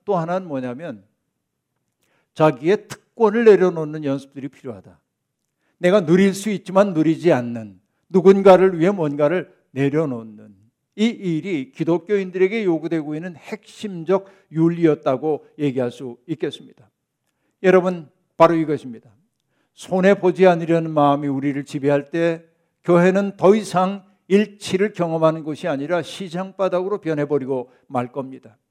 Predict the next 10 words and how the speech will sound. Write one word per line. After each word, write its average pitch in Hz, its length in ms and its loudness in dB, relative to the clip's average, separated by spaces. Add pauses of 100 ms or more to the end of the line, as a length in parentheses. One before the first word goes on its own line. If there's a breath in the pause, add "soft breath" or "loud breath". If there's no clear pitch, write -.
(680)
우리는 160 560 -4 (460)
다른 160 300 -2
사람들을 160 500 -2
복되게 160 480 0
하기 151 260 0
위해 147 340 -4 (440)
자기를 165 400 2
선물로 185 600 4
내주신 170 680 2
예수님을 160 720 -2